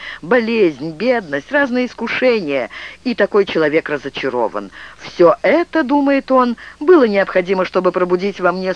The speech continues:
совесть и привести меня к раскаянию. Но почему сейчас?» А потому что Бог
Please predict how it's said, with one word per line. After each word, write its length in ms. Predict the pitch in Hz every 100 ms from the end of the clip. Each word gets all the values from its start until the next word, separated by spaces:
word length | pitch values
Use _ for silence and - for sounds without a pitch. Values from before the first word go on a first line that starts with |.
| -
совесть 600 | 262 269 180 139 127 - - - -
и 100 | 220
привести 460 | 208 208 208 240
меня 180 | 214 214
к 80 | 226
раскаянию. 840 | 254 - - 285 156 147 131 98 - - -
Но 120 | 262
почему 380 | 269 - 285 302
сейчас?» 640 | - 285 - 294 180 104 - _ _ _ _ _ - - -
А 100 | 139
потому 340 | 156 147 170
что 240 | 208 - 180
Бог 500 | 147 175 208 196